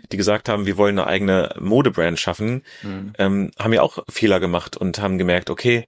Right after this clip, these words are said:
Speaker 1: irgendwie müssen wir das, was wir den Menschen vermitteln wollen, nämlich Motivation, Inspiration, Insights, das werden wir nicht schaffen, über Kleidung zu vermitteln.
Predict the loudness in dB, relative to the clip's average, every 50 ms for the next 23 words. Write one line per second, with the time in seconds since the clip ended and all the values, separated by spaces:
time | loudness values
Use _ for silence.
0 | _ 0 2 2 4 4 2 2 2 2 2 2 2 2 2 2 0 0 -2 -2
1 | -2 0 0 0 0 2 0 0 0 -2 -4 -2 0 0 2 2 2 2 2 2
2 | 4 4 4 4 2 0 0 0 -2 -2 -4 -8 _ _ _ -4 -4 -2 -2 0
3 | 0 0 0 0 0 2 2 2 2 2 0 -2 -2 -2 0 0 0 0 0 -2
4 | -2 -2 -2 0 2 4 4 4 4 2 0 -4 _ -2 0 0 2 2 0 0
5 | 2 0 0 0 -2 -4 -6 -8 -8 -4 -2 -2 2 2 2 2 2 2 2 2
6 | 2 2 0 0 -2 -2 -2 0 -2 -2 -2 -2 0 2 2 2 0 -2 -2 0
7 | 0 2 2 2 0 0 -4 -6 -4 -4 -4 -2 0 -2 -2 -2 -4